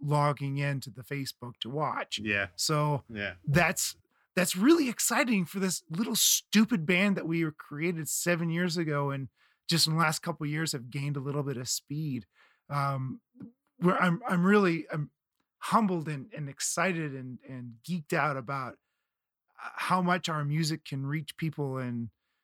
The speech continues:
Speaker 1: and, and bring joy to their lives in, in a world of uncertainty right now. So,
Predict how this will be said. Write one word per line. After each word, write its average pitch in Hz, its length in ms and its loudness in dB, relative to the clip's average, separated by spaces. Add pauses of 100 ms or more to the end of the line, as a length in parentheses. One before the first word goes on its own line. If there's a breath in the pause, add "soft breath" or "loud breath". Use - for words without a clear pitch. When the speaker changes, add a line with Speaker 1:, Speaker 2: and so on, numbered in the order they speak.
(240)
Speaker 1:
and, 135 240 -4
and 135 180 -2
bring 143 280 2
joy 156 260 2
to 147 80 -2
their 135 180 -4
lives 123 440 -4
in, 127 200 -6
in 127 100 -6
a 127 60 -6
world 135 380 -2
of 120 240 -8 (100)
uncertainty 123 560 -2
right 98 200 -8
now. - 260 -10
So, 117 420 -4